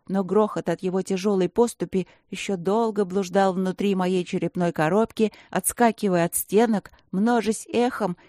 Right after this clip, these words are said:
и отдаваясь ноющей болью в челюсти. Прошло еще около трех часов, прежде чем я смогла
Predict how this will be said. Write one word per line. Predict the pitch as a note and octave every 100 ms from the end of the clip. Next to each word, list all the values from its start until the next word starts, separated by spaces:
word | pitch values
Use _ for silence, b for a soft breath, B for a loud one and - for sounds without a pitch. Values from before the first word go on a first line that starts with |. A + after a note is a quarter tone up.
| b
и | F3+
отдаваясь | F3+ D#3+ F#3 F#3+ G3 F#3+ -
ноющей | F3 F#3+ G3 - - D#3+
болью | D#3 F3+ E3+ E3+
в | D#3+ -
челюсти. | - F3+ D#3 - - E3+ _ _ _ b b b
Прошло | - F#2+ - G3
еще | G#3 F#3+
около | G3 G#3+ G3+
трех | G3 A3+ B3+ -
часов, | A#3+ - G#3 F3 - b b
прежде | G3+ A#3 A3+ F#3
чем | - G3+
я | G3+ G#3
смогла | F#3+ F#3+ G#3+ A3